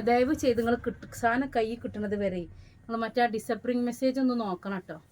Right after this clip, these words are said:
കാരണം ചിലപ്പോൾ ഇന്ന് എന്നെ കൊണ്ട് പാക്കിങ് കഴിഞ്ഞിട്ടില്ല എന്നുണ്ടെങ്കിൽ ചിലപ്പോൾ ഞാൻ നാളെ ചെയ്യുള്ളൂ. അപ്പോൾ നാളെ ഞാൻ ചെയ്യുന്ന സമയത്ത് മെസ്സേജ് ഒന്നും കാണാനില്ല. പക്ഷെ മാക്സി ഇവിടെ ഉണ്ടാവും ചെയ്യും.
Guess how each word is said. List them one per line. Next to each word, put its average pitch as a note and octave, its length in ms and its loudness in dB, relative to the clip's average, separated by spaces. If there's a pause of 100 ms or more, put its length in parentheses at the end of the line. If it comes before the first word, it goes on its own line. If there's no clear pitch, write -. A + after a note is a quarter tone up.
(440)
കാരണം A#3+ 240 2
ചിലപ്പോൾ C4 300 0
ഇന്ന് C#4 200 4
എന്നെ C#4 220 4
കൊണ്ട് C4 180 4 (600)
പാക്കിങ് B3+ 480 4
കഴിഞ്ഞിട്ടില്ല A3+ 520 0
എന്നുണ്ടെങ്കിൽ A3+ 320 -2
ചിലപ്പോൾ A#3 280 -2
ഞാൻ A#3 160 2
നാളെ G#3 340 2
ചെയ്യുള്ളൂ. F3+ 480 -4 (540)
അപ്പോൾ A#3+ 140 4 (100)
നാളെ B3+ 320 2
ഞാൻ C#4+ 180 0
ചെയ്യുന്ന A#3+ 380 2
സമയത്ത് A3 440 0
മെസ്സേജ് G#3+ 440 0
ഒന്നും G#3 280 -2
കാണാനില്ല. D#3+ 480 -6 (1900)
പക്ഷെ A3 220 2 (100)
മാക്സി A3+ 320 0
ഇവിടെ A#3 200 6
ഉണ്ടാവും F#3 400 2
ചെയ്യും. - 140 -4